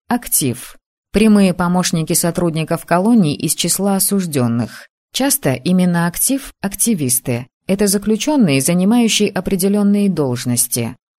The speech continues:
Дневальный, завхоз, а также члены разнообразных секций, например, пожарной.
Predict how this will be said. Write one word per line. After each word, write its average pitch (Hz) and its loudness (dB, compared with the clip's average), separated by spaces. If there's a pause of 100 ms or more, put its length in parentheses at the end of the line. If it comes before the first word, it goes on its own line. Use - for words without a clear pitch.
Дневальный, 175 2
завхоз, 151 -2
а 160 -6
также 180 -4
члены 196 0
разнообразных 170 0
секций, - -2
например, 175 0
пожарной. 123 -2